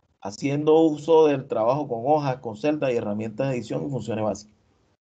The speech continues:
Luego viene una actividad de apropiación. Esta actividad de apropiación es la que vamos a hacer producto de la clase de hoy y de mañana. ¿Ya está postulada? Sí, claro, tengo que postularla.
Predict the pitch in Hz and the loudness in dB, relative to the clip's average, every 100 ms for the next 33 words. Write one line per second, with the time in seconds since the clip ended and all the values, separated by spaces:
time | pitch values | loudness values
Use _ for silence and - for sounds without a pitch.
0 | - 151 - 220 190 180 185 190 180 175 | -12 -8 0 4 6 4 2 0 2 2
1 | 175 170 170 156 151 156 165 147 131 120 | 2 2 2 6 8 8 6 4 -2 -4
2 | 113 104 185 208 - _ - - - 175 | -6 -8 -8 -8 -16 _ -20 -20 -6 -2
3 | 170 165 165 156 160 160 165 156 135 139 | -2 0 4 4 4 2 2 2 -4 -2
4 | 165 170 147 143 139 120 120 135 139 131 | 0 0 -2 -4 -2 0 0 -4 -4 -4
5 | 123 151 139 - _ _ _ _ _ 131 | 0 0 -2 -8 _ _ _ _ _ 2
6 | 135 165 165 180 170 151 143 151 156 151 | 6 4 4 6 8 8 6 4 4 0
7 | 123 127 139 220 214 151 135 117 110 131 | -2 2 4 4 2 0 0 0 -2 -4
8 | 104 - - - - 165 165 220 202 202 | -6 -14 -20 -8 0 0 2 0 0 -4
9 | 202 208 214 185 147 - 160 156 131 120 | 0 4 6 4 2 -4 -6 -6 -4 -4
10 | 156 208 - - 101 113 127 135 - - | -4 -8 -12 -14 -14 -10 -10 -10 -14 -14
11 | 104 98 147 185 104 | -8 -4 -4 -4 -10